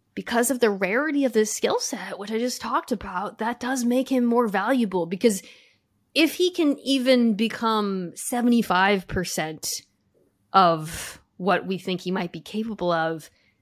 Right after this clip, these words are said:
that is so rare right now, especially amongst prospects. And I have to think in this tiny, tiny class, that's gonna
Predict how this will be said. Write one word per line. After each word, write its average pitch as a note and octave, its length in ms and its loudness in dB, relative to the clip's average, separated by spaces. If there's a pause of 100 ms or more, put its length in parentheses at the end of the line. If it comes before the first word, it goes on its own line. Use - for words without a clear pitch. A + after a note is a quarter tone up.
(140)
that A#3+ 140 4
is A#3 120 2
so A#3 340 4
rare F#3 440 2 (140)
right D#3+ 240 -2
now, C#3+ 420 -8
especially G3 480 0
amongst D#3+ 340 -8
prospects. D#3 640 -6
And F3+ 140 -6
I F#3 40 0
have G#3 280 0
to A3 80 0
think F3+ 340 -6
in E3+ 120 -6
this E3+ 180 -12
tiny, F#3+ 320 -4
tiny E3+ 260 -8
class, E3+ 420 -2
that's D#3+ 200 -8
gonna D#3+ 340 -6